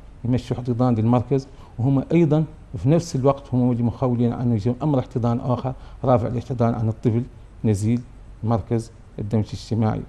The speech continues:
الموجود على مستوى، آه، وزارة العدل. إذن هذا بساكم باش قلتوا ذكرتوه، ياك نقد نشوف شنو الدور اللي لعب المركز في الآونة الأخيرة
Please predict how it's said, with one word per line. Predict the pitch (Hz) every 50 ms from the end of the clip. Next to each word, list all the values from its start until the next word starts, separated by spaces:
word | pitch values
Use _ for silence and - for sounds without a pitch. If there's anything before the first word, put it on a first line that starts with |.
| - -
الموجود | 117 110 110 98 - - 107 117
على | 110 107 107
مستوى، | 104 101 95 - - 110 110 117 123 - - - - - - - -
آه، | - - - - - - - - 71 67 - - - - 50 - - 50 50 50 - 50 50 - - - - - - - - - - -
وزارة | 95 - 117 107 - -
العدل. | 104 - 113 - - - - - - - - - -
إذن | 151 156 143 127 117 - - - -
هذا | - 131 160 160 156 139 123 - - - - -
بساكم | 135 107 - - 139 131 - 135 127 123 123 - - - - 123
باش | 123 117 113
قلتوا | 113 143 135 - - 127 117 110 - - - - - - -
ذكرتوه، | - - - 151 131 98 - - 151 151 160 147 - - -
ياك | 123 127 131 127 120 123 - 123 120 127 - - - - - - -
نقد | 127 117 139 135 123 - 135 120 117 110 - - - - - -
نشوف | - 104 - - - 139 120
شنو | - - 151 127
الدور | 135 127 123 185 185 180 156
اللي | 139 123 135
لعب | 123 - 131 127 117 117 - - - - -
المركز | 113 113 135 123 - - - 117 104 - - - - -
في | 110 120
الآونة | 117 120 131 131 127 123 120
الأخيرة | 117 107 113 107 - - 131 127 120 117